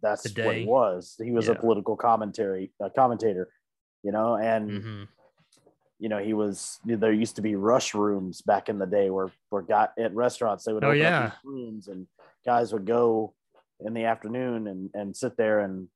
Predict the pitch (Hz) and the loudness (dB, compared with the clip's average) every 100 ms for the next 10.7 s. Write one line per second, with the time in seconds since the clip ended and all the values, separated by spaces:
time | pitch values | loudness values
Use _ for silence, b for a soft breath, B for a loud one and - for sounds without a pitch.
0 | _ _ - 92 92 107 113 104 123 131 | _ _ -14 -8 -4 -4 -2 2 4 2
1 | - - 85 82 117 117 101 95 90 85 | -2 -12 -10 0 0 2 0 0 -2 -8
2 | 85 82 85 85 - 95 98 101 131 - | -12 -10 -12 -10 -4 -4 -2 0 -2 -2
3 | B B B 151 165 165 165 185 170 107 | B B B 2 2 2 4 6 6 2
4 | 78 _ 104 110 117 113 117 127 151 - | -2 _ -8 -4 -4 -2 -2 0 -2 0
5 | 135 135 - 139 135 113 110 110 117 110 | 2 2 0 -2 2 2 2 0 -2 -6
6 | 107 117 98 110 107 101 95 95 90 - | -2 0 0 0 -2 0 -2 -2 -6 -16
7 | - - 117 120 127 110 98 98 101 _ | -20 -2 0 2 0 -2 -10 -14 -20 _
8 | 95 98 92 - _ B B - 135 139 | -6 -4 -4 -6 _ B B 0 4 6
9 | 151 151 143 - 143 151 151 139 135 131 | 6 2 2 0 0 4 4 4 4 4
10 | 131 131 123 131 123 120 107 | 4 2 -4 -4 -2 -2 -2